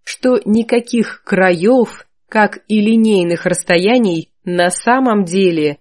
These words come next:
во внепространственном и вневременном континууме просто не существует. Каждая более высокая вибрационная ступенька иерархии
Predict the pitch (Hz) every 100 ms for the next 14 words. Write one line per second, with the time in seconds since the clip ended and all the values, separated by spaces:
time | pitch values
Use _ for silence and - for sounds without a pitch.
0 | _ _ - 160 202 240 - 170 190 240
1 | 240 233 233 - 233 208 190 - 175 165
2 | 170 196 190 202 220 214 170 180 185 196
3 | 196 156 - 190 175 165 - 254 262 208
4 | 170 151 147 - _ 185 202 226 - 233
5 | 226 - 175 175 202 - 220 - 226 -
6 | 220 240 156 131 - _ _ _ _ _
7 | - 208 254 214 233 233 220 214 180 160
8 | 233 247 247 247 175 208 214 - 277 226
9 | 185 175 175 165 185 196 - 233 226 202
10 | 180 - - 220 - 208 185 160 170 170
11 | 165 170 214 262 - 180 160 139 -